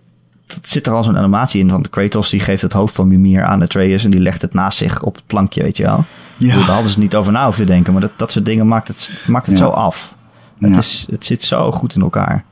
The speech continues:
Speaker 2: Ja, ja, absoluut.
Speaker 1: Het is echt
Speaker 2: Absoluut.
Speaker 1: technisch, technisch echt wel een hoogtepunt.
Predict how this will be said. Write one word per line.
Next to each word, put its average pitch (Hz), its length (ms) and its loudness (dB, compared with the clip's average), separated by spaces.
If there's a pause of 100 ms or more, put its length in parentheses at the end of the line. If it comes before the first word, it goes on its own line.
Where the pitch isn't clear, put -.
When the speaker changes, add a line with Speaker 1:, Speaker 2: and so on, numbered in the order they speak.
(120)
Speaker 2:
Ja, - 360 -6
ja, - 260 -4
absoluut. - 320 -12 (140)
Speaker 1:
Het - 100 -20
is - 80 -6
echt - 140 -2
Speaker 2:
Absoluut. 117 240 0
Speaker 1:
technisch, - 320 0 (160)
technisch 110 360 -2
echt 98 180 -4
wel 101 100 0
een 95 100 2
hoogtepunt. 95 600 -2